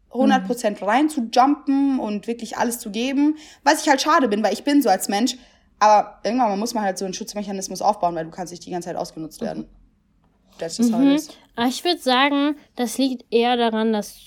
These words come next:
Speaker 2: dass du so ein offener Mensch bist, der gleich in so Freundschaften so viel gibt. Nicht unbedingt daran, so dass die Person, mm, äh, ich glaub, es kann schon daran liegen, dass vielleicht das Verständnis, wie du gesagt hast, ist anders zwischen dir und dieser Person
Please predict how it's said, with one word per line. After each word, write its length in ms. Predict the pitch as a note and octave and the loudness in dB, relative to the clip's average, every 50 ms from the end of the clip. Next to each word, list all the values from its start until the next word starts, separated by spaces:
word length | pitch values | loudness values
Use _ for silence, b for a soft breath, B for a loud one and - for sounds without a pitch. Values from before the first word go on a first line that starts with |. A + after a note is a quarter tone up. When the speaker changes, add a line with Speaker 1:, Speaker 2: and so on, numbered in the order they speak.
| - - _ _ _ _ | -20 -20 _ _ _ _
Speaker 2:
dass 240 | - G#3+ G3 - - - | -6 -6 -6 -6 -6 -4
du 140 | A#3+ A#3+ | -2 0
so 140 | A#3 A3 A#3 | 2 2 2
ein 180 | G#3 G3 F#3+ - | 2 2 0 -2
offener 460 | F#3 G#3+ G#3+ - A#3+ A3 A3 G#3 G3 | -4 -6 -4 -2 0 0 0 0 0
Mensch 300 | G3 G3 G3+ A#3 B3+ - | -2 -2 0 -2 -2 -2
bist, 380 | - D4 D4 D#4 D#4 D#4 - - | 0 0 0 0 0 -4 -4 -4
der 100 | A3+ G#3 | -2 -2
gleich 340 | G3 - G#3+ G3+ G3+ G#3+ A3 | -2 0 -2 0 0 -2 -2
in 180 | A3+ G#3 G3+ G3 | -4 -6 -6 -6
so 100 | - F#3+ | -8 -12
Freundschaften 720 | - - - F#3+ G3 G3 - G3+ F#3+ - - - G3 F#3 | -12 -8 -8 -6 -6 -6 -8 -10 -12 -14 -14 -12 -12 -10
so 120 | F3+ F#3 F3+ | -10 -12 -14
viel 200 | - - F#3+ F3+ _ _ | -16 -16 -16 -16 _ _
gibt. 300 | - A3 C4+ C4+ _ _ B B B B B B | -4 -4 -4 -4 _ _ B B B B B B
Nicht 180 | A3+ A#3 A3+ - | -4 -2 0 2
unbedingt 540 | A#3 A#3 A3+ A3 G#3+ G#3+ G#3+ G#3+ G#3+ - - | 4 4 4 4 4 4 2 2 0 -4 -10
daran, 640 | - F#3+ - F#3 G3 G#3+ G#3+ G#3+ G#3 G#3 G3+ G3+ F#3 | -12 -8 -4 -2 -2 0 0 0 0 0 -2 -2 -4
so 120 | F#3+ F#3 | -4 -4
dass 160 | F#3 F#3+ F#3 - | -4 -6 -6 -6
die 80 | F#3+ | -10
Person, 560 | - - F#3+ F#3 F3+ F#3 G3 G3 G3 G3 F#3+ F#3+ b b b b b b b b b b _ _ - | -10 -8 -8 -6 -4 -4 -4 -2 -4 -4 -6 -10 b b b b b b b b b b _ _ -4
mm, 460 | G#3 G#3 G#3+ A3 A3 A3+ A3+ A3+ A3+ - - _ _ _ _ _ _ - | 0 2 2 2 4 2 2 0 -2 -4 -8 _ _ _ _ _ _ -2
äh, 100 | A#3+ - - | -2 0 0
ich 180 | C#4 C#4 - - | 0 0 2 4
glaub, 200 | D4 E4 F#4 D#4+ | 4 4 4 4
es 120 | D#4 - | 0 -2
kann 160 | - C4+ C4 B3 | -2 -2 -2 0
schon 180 | - C#4 C#4+ | 0 0 2
daran 220 | D#4 D4+ D#4+ D#4+ D#4 | 2 2 0 0 0
liegen, 180 | E4 E4 E4 | 0 0 0
dass 160 | D4 C#4 C4+ - | 0 0 -2 -2
vielleicht 320 | - A#3 A3+ A#3 A#3 - | 0 0 0 0 0 -4
das 140 | A3 G#3+ - | -8 -8 -8
Verständnis, 640 | - G#3+ G3 - - G#3+ A3+ A#3 C4+ E4+ E4 - C4+ | -8 -8 -8 -4 -2 -2 -2 0 -2 -4 -4 -4 -4
wie 60 | A3+ | -2
du 100 | A3+ G3+ | -2 0
gesagt 400 | A3 G3+ F#3+ G3 G#3 G#3 - C#4 | 0 0 0 -2 -4 -4 -4 -4
hast, 180 | D#4 D4 - | -4 -4 -4
ist 160 | G#3+ G#3+ - - | -8 -10 -8 -6
anders 440 | G#3 G#3 A3+ A#3+ C#4 C#4 C#4 - | -4 -4 -2 -2 -2 -4 -6 -8
zwischen 380 | - - A3+ G#3+ - - G3+ F#3+ | -10 -8 -8 -6 -6 -6 -6 -4
dir 240 | G3+ G#3+ B3 B3+ A#3+ | -2 -2 -2 0 -2
und 100 | A3 G#3 | -2 -4
dieser 200 | G3+ G3 G3 F#3+ | -4 -6 -8 -8
Person 460 | - G3 F#3+ F3+ F#3+ F#3+ A3+ D4 | -8 -8 -8 -6 -4 -2 -2 -2